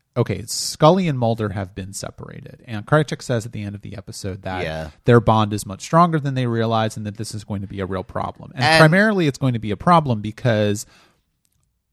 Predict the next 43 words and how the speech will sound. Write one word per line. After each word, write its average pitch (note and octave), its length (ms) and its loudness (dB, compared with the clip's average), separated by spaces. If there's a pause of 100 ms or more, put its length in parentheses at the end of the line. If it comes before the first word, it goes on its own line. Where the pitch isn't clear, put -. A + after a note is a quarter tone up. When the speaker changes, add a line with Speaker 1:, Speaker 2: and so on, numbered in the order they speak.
Speaker 1:
Scully E3 380 8
and D3 100 0
Mulder A#2+ 480 4
just A2+ 220 -6
work A2+ 360 4
very G#2+ 280 -2
well G2+ 320 -2
together. C#3 500 -2
They A2+ 160 -2
are, G2+ 400 0 (160)
you - 120 -10
know, F#2 100 -8
peanut G#2+ 240 -6
butter G2 220 -2
and F#2+ 120 -10
jelly. F#2 360 -10 (260)
They A2+ 80 -4
are G#2 120 0
whatever G2+ 440 -2
you G2+ 160 -8
wanna F#2+ 200 -10
say. G2+ 360 -10 (260)
Speaker 2:
Yeah. A#2+ 100 0
Speaker 1:
Uh, A2 60 4
they A#2 160 4
just, A#2 280 -2
they A2 100 2
complement B2 520 -2
each A2 200 -6
other G#2 220 -2
and A2+ 160 -10
they G#2 100 -8
actually G#2+ 380 -8
make G#2+ 260 -12
each - 160 -12
other G#2+ 160 -6
better G#2 380 -4
and G#2 100 -6
they F#2+ 100 -8
make G2+ 280 -10
the F#2+ 120 -12
X-Files - 520 -12
better. - 400 -16